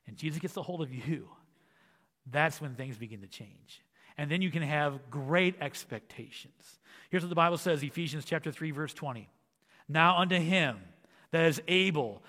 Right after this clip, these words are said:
to do exceedingly abundantly above all that you can ask or think, according to the power that worketh in you. Th-, there is a great power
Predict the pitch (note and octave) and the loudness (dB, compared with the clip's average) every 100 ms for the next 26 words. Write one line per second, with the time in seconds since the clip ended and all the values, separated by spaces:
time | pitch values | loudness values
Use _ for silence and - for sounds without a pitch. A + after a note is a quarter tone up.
0 | - - E3 F3 D#3+ - G3 G3 G#3+ A3 | -16 -4 2 2 2 0 -2 0 0 2
1 | A#3 A3+ - D#3 F#3 G#3 G#3 G#3 A3+ A#3 | 2 0 0 4 4 4 2 2 2 0
2 | D#3 D#3 D#3+ D3+ F3+ A3+ C4 G3 D#3+ D#3+ | -4 0 0 4 8 8 8 4 0 -2
3 | D#3 F3 A3 B3+ - D#3+ C#3+ G3 A#3+ B3+ | 0 2 4 2 0 -6 -2 0 0 -2
4 | - - E3 - G#3 G3+ F3 D3+ - G3+ | -10 -10 -8 0 2 2 0 0 4 8
5 | A#3+ A#3+ G#3 E3+ G#3 G3 G3+ F#3+ F3+ D#3+ | 10 8 6 4 4 6 4 2 0 2
6 | C3 - - F3 G#3+ - - A3 A3 F#3+ | 0 -4 -2 2 2 2 6 8 10 8
7 | F#3 D3+ F#3 A#3+ C4+ - B3 B3+ A3 G#3+ | 4 4 8 8 8 6 10 12 12 10
8 | A3+ C#4+ | 8 6